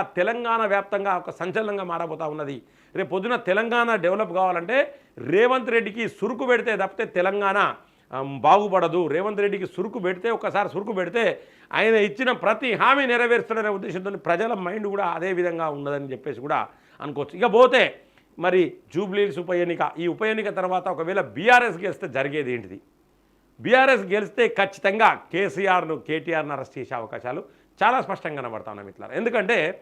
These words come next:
ఈ యొక్క ఇన్ని రోజులు అరెస్ట్ చేస్తే సింపతి వస్తుంది కావచ్చు అని చెప్పేసి కేసీఆర్ను, కేటీఆర్ను అరెస్ట్ చేయలే. ఒకవేళ అరెస్ట్ చేయకున్నా ఇక్కడ సింపతి వచ్చింది, అరెస్ట్ చేయకున్నా వీళ్ళు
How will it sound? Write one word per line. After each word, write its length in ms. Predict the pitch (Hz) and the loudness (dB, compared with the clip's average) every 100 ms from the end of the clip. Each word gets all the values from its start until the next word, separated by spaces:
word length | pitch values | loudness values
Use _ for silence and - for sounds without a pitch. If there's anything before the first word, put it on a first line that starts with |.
| - - _ _ | -16 -20 _ _
ఈ 100 | 214 220 | -4 -2
యొక్క 160 | 214 220 180 202 - _ | 2 2 2 0 -6 _
ఇన్ని 140 | 196 233 240 | -8 0 2
రోజులు 260 | 240 240 190 - _ _ 143 | 4 0 -2 -6 _ _ 4
అరెస్ట్ 260 | 233 233 269 | 4 4 2
చేస్తే 260 | 220 - 151 | 2 2 -2
సింపతి 280 | 208 202 220 220 | -2 -2 0 0
వస్తుంది 260 | 214 202 196 | 0 0 2
కావచ్చు 220 | 190 190 | 2 2
అని 80 | 180 | -4
చెప్పేసి 380 | 180 190 170 214 170 160 - _ _ - | -4 -4 -4 -4 -4 -4 -10 _ _ -2
కేసీఆర్ను, 640 | 180 175 196 185 175 180 170 | 0 0 4 4 4 -2 -8
కేటీఆర్ను 560 | 151 156 170 160 156 160 131 - _ | -6 -6 -2 -4 -4 -6 -8 -10 _
అరెస్ట్ 260 | 123 - - - | -6 -6 -8 -8
చేయలే. 260 | 131 110 - _ _ _ _ _ _ _ _ _ _ - | -6 -6 -12 _ _ _ _ _ _ _ _ _ _ -6
ఒకవేళ 380 | 180 226 254 262 196 196 | 2 4 6 8 6 4
అరెస్ట్ 260 | 233 - 143 | 0 -4 2
చేయకున్నా 420 | 233 269 269 269 269 | 6 6 4 2 2
ఇక్కడ 140 | 262 | 2
సింపతి 460 | 226 226 226 247 262 240 | 0 -2 -2 0 2 0
వచ్చింది, 360 | 233 233 240 202 160 | -2 -4 -2 -2 -2
అరెస్ట్ 240 | 208 208 226 | -2 0 4
చేయకున్నా 420 | 254 233 254 254 226 | 4 4 0 0 0
వీళ్ళు 180 | 226 | 0